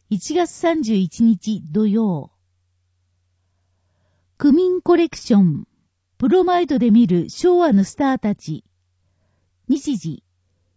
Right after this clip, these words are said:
十一月八日土曜から十二月八日月曜、九時から二十一時。費用、無料。江東区ゆかりの映画展。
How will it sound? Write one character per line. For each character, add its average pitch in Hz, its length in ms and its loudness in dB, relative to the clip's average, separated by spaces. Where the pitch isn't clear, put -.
十 320 280 2
一 339 200 -6
月 311 240 -2
八 262 240 0
日 202 240 -4
土 190 140 0
曜 277 260 0
か 202 140 -6
ら 143 220 -8
十 320 240 4
二 349 140 -2
月 330 260 -2
八 285 240 -2
日 196 300 -6
月 214 360 -4
曜、 226 340 -2
九 349 100 2
時 359 160 -6
か 294 120 -2
ら 202 140 0
二 240 160 4
十 247 200 0
一 202 280 -2
時。 156 240 -10
費 330 200 -6
用、 214 400 -2
無 190 160 0
料。 196 520 -2
江 359 200 2
東 370 260 2
区 226 180 0
ゆ 196 160 2
か 311 140 0
り 311 120 0
の 285 200 0
映 269 160 -4
画 269 140 -2
展。 165 420 -4